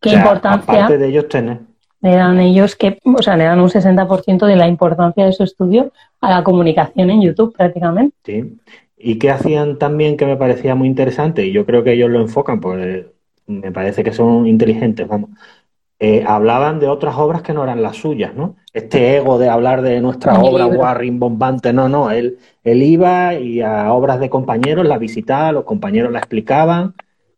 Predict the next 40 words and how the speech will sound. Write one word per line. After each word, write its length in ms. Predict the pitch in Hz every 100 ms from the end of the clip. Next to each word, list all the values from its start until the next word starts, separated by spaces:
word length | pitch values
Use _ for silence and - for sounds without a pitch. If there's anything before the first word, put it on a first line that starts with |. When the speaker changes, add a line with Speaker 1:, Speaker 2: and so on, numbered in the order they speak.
| _
Speaker 2:
y, 880 | 95 92 90 87 87 85 85 78 - _ _ _
y, 220 | 85 78
joder, 420 | - 85 98 -
yo 120 | 92 85
creo 200 | 98 98
que 100 | 113
ahí 80 |
ganaba 340 | 98 98 92 90
puntos. 420 | 151 165 - -
Speaker 1:
Claro. 300 | - 196 180
O 260 | 170 - _
sea, 240 | - 214 190
además, 300 | 190 196 254
Speaker 2:
No, 80 | 240
Speaker 1:
a 60 |
Speaker 2:
yo 60 | 247
Speaker 1:
una 160 | 233
Speaker 2:
estuvo 140 | 240 240
Speaker 1:
vocación 500 | 240 226 220 240 247
por, 180 | 254 240
por, 240 | 233 220
por, 600 | - 202 190 185 180 180 - _ - - -
por 160 | 220
compartir, 580 | 220 196 190 185 233 196
¿no? 160 | 196 285
El 80 | 226
conocimiento 540 | 190 190 196 196 196
que 80 | 196
él 80 | 190
iba 100 | 190
adquiriendo, 580 | 185 196 190 202 247 269
eh, 140 | 208
a 160 | 202 190
base 280 | 185 208
de, 280 | 202 196 190 - _ _ _
de 100 | 208
referencias 680 | 202 196 196 196 220 208 202
de 200 | 196 185
colegas, 460 | 196 190 175 160
¿no? 160 | 233 311